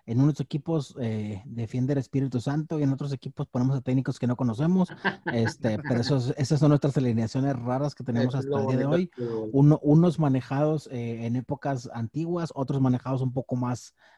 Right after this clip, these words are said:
Speaker 1: más en el presente. Eh, pero todos coincidimos que todos los jugadores que acabamos de mencionar, güey, sin lugar a dudas,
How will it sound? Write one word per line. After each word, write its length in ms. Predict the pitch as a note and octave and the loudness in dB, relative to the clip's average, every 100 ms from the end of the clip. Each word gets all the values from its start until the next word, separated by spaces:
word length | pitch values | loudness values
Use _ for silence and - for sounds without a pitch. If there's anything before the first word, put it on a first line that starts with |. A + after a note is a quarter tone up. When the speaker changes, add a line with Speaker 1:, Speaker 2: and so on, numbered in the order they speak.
| _ | _
Speaker 1:
más 220 | A#2+ A#2 | -4 -2
en 40 | D3 | 0
el 120 | B2+ | 0
presente. 720 | - A2+ - E3+ F3 G#3 G3 - _ _ - | -4 -6 -2 -2 -2 -2 -4 -6 _ _ -8
Eh, 120 | A#2 | -8
pero 300 | - B2+ A#2+ | -4 -4 -2
todos 260 | C#3 D3+ | -2 -2
coincidimos 480 | D#3+ C3+ C3+ C#3+ D#3+ | 0 0 0 0 -2
que 100 | - | -4
todos 160 | - D#3 | -4 -2
los 100 | E3 | -2
jugadores 280 | - D3 D#3 | -2 -2 -2
que 80 | C#3 | 2
acabamos 200 | C#3+ C#3+ | 4 4
de 60 | |
mencionar, 380 | C3 B2 C3 D3 | 4 4 2 0
güey, 360 | D#3 E3+ D#3+ D3 | 0 -2 -2 -4
sin 180 | C3 A#2+ | -2 -2
lugar 240 | A#2 B2+ | -2 -2
a 40 | C3+ | -2
dudas, 420 | C#3 C#3+ C#3 | -2 -2 -2